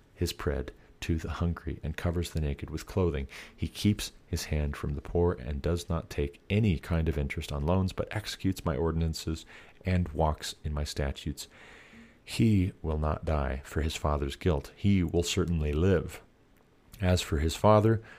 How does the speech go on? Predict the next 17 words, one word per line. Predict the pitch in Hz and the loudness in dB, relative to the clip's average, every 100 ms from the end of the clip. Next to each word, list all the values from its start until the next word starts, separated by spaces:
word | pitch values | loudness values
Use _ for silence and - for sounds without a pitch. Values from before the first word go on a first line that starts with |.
| - - | -18 -6
because | - - 107 - | 0 4 4 6
he | 165 | 2
practiced | - - 73 - - - - - | 4 -2 -2 -8 -10 -10 -12 -2
extortion, | 101 - 117 101 - 67 | -2 8 8 8 4 0
robbed | 78 87 85 - | 4 4 4 0
his | 85 71 | -4 0
brother, | 82 67 65 65 - - - _ _ _ - | 0 0 -2 -6 -12 -20 -20 _ _ _ -6
and | 73 71 | -6 0
did | 87 87 80 - _ _ _ _ - | 2 2 0 -10 _ _ _ _ -6
what | 82 | -4
was | 80 76 | -2 0
not | 85 - | -2 0
good | 95 85 69 80 - | 2 2 2 -8 -6
among | 78 71 | -4 -2
his | 71 | -4
people, | - 98 - | 0 -2 0
behold, | 71 - 76 82 78 | -6 -2 2 2 0